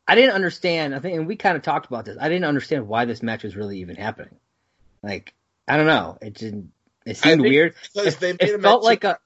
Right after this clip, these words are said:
Speaker 1: it
Speaker 2: whole
Speaker 1: felt like, it felt like a match that should have happened, like, a decade ago.
Speaker 2: Yeah.
Speaker 1: You know?
Speaker 2: Yeah, and why, I mean, like,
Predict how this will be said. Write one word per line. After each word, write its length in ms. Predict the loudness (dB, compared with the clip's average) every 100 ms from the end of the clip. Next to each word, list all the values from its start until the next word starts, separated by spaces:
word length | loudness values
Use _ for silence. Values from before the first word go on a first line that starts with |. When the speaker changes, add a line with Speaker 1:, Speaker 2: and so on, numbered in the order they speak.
| -8
Speaker 1:
it 120 | -4
Speaker 2:
whole 120 | 0
Speaker 1:
felt 160 | 0 0
like, 140 | -2 -8
it 120 | -12 -8
felt 180 | -6
like 100 | -4
a 40 | -4
match 260 | -4 -6 -8
that 100 | -8
should 140 | -6
have 80 | -6
happened, 240 | -6 -6
like, 120 | -8
a 40 | -8
decade 380 | -10 -10 -10 -14
ago. 320 | -16 -20 _ _ _ _ _ -20 -6
Speaker 2:
Yeah. 360 | 0 0 0 -6 _ _ _
Speaker 1:
You 100 | -16
know? 280 | -16 -16 -18 _ _ _ _ _ -20 _ -20 -4
Speaker 2:
Yeah, 340 | 2 2 2
and 200 | 0 -2
why, 220 | 2 2 2
I 40 | 0
mean, 180 | -2 -2
like, 240 | -2